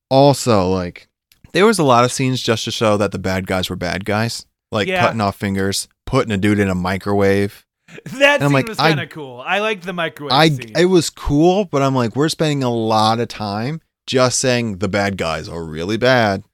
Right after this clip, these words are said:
Speaker 1: I'm like, "Yeah, I get it. Can we just shorten
Speaker 2: So
Speaker 1: those a little bit?"
Speaker 2: So there is a scene towards the beginning of the movie. Um, and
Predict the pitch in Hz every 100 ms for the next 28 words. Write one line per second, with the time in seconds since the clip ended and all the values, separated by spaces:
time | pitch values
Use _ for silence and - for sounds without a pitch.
0 | _ 120 117 92 135 - 135 117 113 67
1 | - _ _ 135 131 131 233 208 202 123
2 | 110 98 101 104 95 50 - - _ _
3 | - 220 196 196 226 269 240 247 - -
4 | 202 185 170 160 156 - _ - 175 190
5 | 196 208 196 160 180 180 170 160 147 131
6 | 104 92 _ _ - 160 156 151 139 135
7 | - 180 165 156 147 139